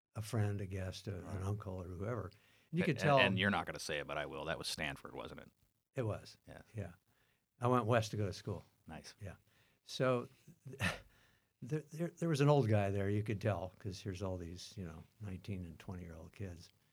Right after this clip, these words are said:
Speaker 1: Um, and this guy was thirty-five or forty, you know. And finally, you know, lunch is almost wrapping up, and he stands up and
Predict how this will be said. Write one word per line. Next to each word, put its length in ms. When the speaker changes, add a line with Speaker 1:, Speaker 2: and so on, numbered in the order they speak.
Speaker 1:
Um, 340
and 100
this 140
guy 200
was 340
thirty-five 640
or 80
forty, 380
you 160
know. 80
And 320
finally, 520
you 60
know, 220
lunch 300
is 100
almost 380
wrapping 380
up, 240
and 100
he 120
stands 420
up 260
and 160